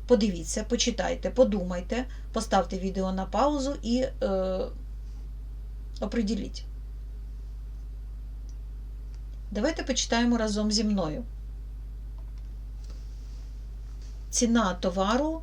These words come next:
і вартість покупки. Чим більше ціна товару, тим більше нам треба заплатити. Обернено пропорційна?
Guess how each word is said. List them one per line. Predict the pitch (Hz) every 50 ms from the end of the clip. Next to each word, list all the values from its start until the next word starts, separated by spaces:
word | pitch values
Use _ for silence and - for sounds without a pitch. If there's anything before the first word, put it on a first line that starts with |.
| - -
і | - 226
вартість | 185 208 202 214 220 220 - 233 208 - - -
покупки. | 240 233 - - 208 170 147 - - - - - - - - - - - - - - - - - - - - - -
Чим | - - 247 240 226
більше | 208 196 220 208 180 160 - - 180 170
ціна | - - 208 208 196 190 180 175 180 -
товару, | - 190 180 190 185 180 180 180 220 262 311 - - - - - - -
тим | 262 240 214 196
більше | 180 202 208 220 233 - - 269
нам | 247 226 202 190 180
треба | - 196 190 190 180 185 196 196 - - - - - -
заплатити. | 196 180 214 214 - 208 208 202 - - 165 - - - - - - - - - - - - - - - - - - - -
Обернено | 214 220 202 180 185 220 240 285 - 349 349 320 277 240
пропорційна? | - 190 190 185 - 190 185 - - - 165 151 135 - - -